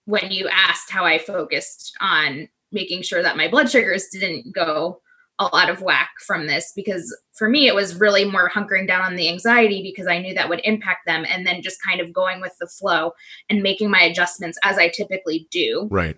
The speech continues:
Speaker 1: on a weekly or as needed basis.
Speaker 2: Hmm.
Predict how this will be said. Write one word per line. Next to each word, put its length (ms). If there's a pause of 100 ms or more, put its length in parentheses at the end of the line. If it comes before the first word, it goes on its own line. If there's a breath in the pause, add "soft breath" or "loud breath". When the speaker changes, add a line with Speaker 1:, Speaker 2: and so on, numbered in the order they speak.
Speaker 1:
on 140
a 160
weekly 480
or 160
as 200
needed 360
basis. 600 (100)
Speaker 2:
Hmm. 200